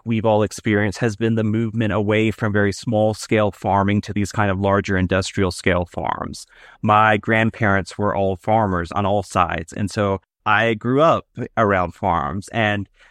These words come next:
I go back now and, you know, kind of even though they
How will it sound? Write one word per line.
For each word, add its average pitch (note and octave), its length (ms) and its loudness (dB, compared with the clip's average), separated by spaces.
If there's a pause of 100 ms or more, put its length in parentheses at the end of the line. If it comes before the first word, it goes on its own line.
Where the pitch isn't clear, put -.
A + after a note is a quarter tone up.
(260)
I A2 240 4
go C#3+ 220 2
back B2 300 2
now C3 320 2
and, A2+ 100 -2
you A#2 60 -2
know, A2 160 0
kind A#2+ 260 -4
of G#2+ 80 -4
even A#2+ 300 0
though A2+ 160 2
they D3+ 340 0